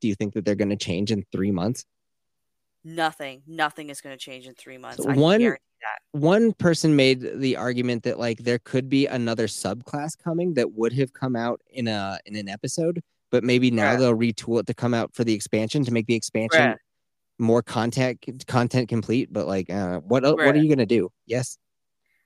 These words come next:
Speaker 2: Bruh.
Speaker 1: Yes.
Speaker 2: You're telling me that they're gonna make a new character in three months and just patch that in, program all that, and
Speaker 1: No, a subclass.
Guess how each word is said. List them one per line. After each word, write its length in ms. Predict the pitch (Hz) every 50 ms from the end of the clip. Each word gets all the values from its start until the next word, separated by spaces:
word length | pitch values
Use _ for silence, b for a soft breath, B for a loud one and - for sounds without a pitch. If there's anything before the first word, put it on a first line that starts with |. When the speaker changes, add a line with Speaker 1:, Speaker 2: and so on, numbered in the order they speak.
| _ _ 147
Speaker 2:
Bruh. 340 | 143 151 135 113 104 104 - _ _ _ _ _ _ _ _
Speaker 1:
Yes. 320 | - 110 120 117 - - _ _ _ _ _ _ _
Speaker 2:
You're 160 | 170 175 180
telling 340 | 170 - 196 175 170 170 170
me 120 | 170 170 170
that 120 | 160 151
they're 100 | 156 160
gonna 200 | 160 160 151 147
make 240 | 151 156 165 160 175
a 60 | 156
new 180 | 151 156 165 -
character 520 | - - 156 143 151 - - 170 170 175
in 140 | 165 147 131
three 300 | - 120 143 156 156 156
months 380 | 147 139 143 156 175 165 -
and 120 | 160 143 139
just 180 | 139 135 - -
patch 340 | - 156 147 151 - - -
that 200 | 165 156 151 147
in, 220 | 147 143 147 147
program 480 | - - 151 147 147 143 151 147 151 151
all 200 | 147 147 151 147
that, 320 | 147 139 135 135 156 156
and 60 | 143
Speaker 1:
No, 140 | 135 127 120
a 40 | 110
subclass. 600 | 98 - 127 117 95 - - 82 80 101 -